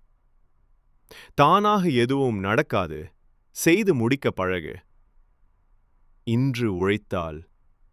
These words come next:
நாளை உனது கனவுகள் உன்னுடன் நடக்கும். சூழ்நிலை சாதகமில்லை என்று ஒழிய வேண்டாம். சூழ்நிலையை மாற்ற முயற்சி செய்.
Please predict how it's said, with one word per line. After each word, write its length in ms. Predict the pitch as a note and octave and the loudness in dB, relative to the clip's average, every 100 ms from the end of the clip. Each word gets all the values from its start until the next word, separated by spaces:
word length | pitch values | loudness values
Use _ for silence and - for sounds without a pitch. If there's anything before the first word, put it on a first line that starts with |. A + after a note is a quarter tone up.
| _ _ _ _ _ _ - | _ _ _ _ _ _ -8
நாளை 520 | G2 G2+ B2 A#2+ G#2+ | 0 2 2 2 0
உனது 460 | F2+ F#2 F#2+ F2 F2+ | -2 -4 -6 -6 -8
கனவுகள் 760 | - G#2 B2 B2 F2+ E2 D#2+ - - | -6 -4 -2 -2 -4 -6 -10 -16 -12
உன்னுடன் 540 | G#2 A2 A2+ G2 F2+ E2 | -6 -4 -4 -4 -6 -8
நடக்கும். 480 | F2 E2+ - - - _ _ _ _ _ _ _ _ | -8 -8 -12 -20 -20 _ _ _ _ _ _ _ _
சூழ்நிலை 520 | - D#3+ F3+ D#3 A#2 G2+ - | -2 2 4 2 0 -2 -2
சாதகமில்லை 720 | A#2 D3 D3+ A2+ F#2+ F2+ F2 | 0 0 0 -2 -4 -4 -4
என்று 360 | F2+ F2+ F2 | -6 -8 -6
ஒழிய 360 | E2 F#2 G2+ F2+ | -4 -2 -2 -4
வேண்டாம். 460 | D#2+ E2 D2+ D2 E2 _ _ - | -6 -14 -14 -16 -18 _ _ -14
சூழ்நிலையை 680 | - A#2+ A#2+ A2 F#2 F2+ E2 | -8 -2 -2 -2 -2 -4 -6
மாற்ற 520 | D#2+ F2+ - - E2 | -6 -6 -6 -10 -10
முயற்சி 420 | D#2+ E2 E2 - | -10 -12 -12 -14
செய். 320 | D#2+ - - | -16 -18 -20